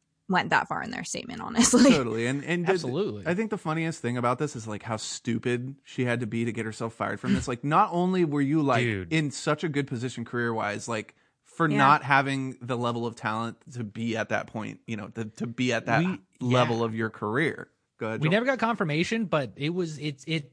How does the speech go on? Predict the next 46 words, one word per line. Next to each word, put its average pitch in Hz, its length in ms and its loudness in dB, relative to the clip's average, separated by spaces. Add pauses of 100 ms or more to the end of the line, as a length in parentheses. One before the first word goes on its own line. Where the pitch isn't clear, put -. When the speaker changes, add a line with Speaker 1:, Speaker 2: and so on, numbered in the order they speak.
Speaker 3:
it, 160 240 -6
it 160 220 -8
seemed 170 380 -4
fairly 151 380 -4
likely 131 360 -6
that 135 160 -6
the 123 80 -6
Rangers 120 380 -6
of 120 260 -6
the 120 260 -6 (120)
New 127 280 -6
Republic 117 400 -4
show 160 240 0
was 135 120 -2
gonna 120 240 -2
be 117 260 -6
her 113 260 -4
spinoff. 131 600 -4 (160)
Speaker 2:
Mm-hmm. 113 400 -4
Speaker 3:
Like, 147 240 -2 (320)
I, 165 260 0 (400)
look, 127 320 -6 (520)
if 123 120 -4
you're 185 140 4
conservative 170 600 0
and 139 80 -4
you're 131 100 -4
listening 127 220 -6
to 131 40 -6
this 117 100 -8
podcast, 131 460 -2 (160)
first 156 340 0
of 139 80 2
all, 127 120 4
I 113 80 0
don't 123 140 2
know 107 100 0
why 104 240 2
you 95 180 -2
are. 101 400 0
We, 107 240 -6
you, 110 140 -10 (100)
like, - 160 -4
you, 107 220 2 (300)
<laughs> - 300 -6
it's, 123 160 0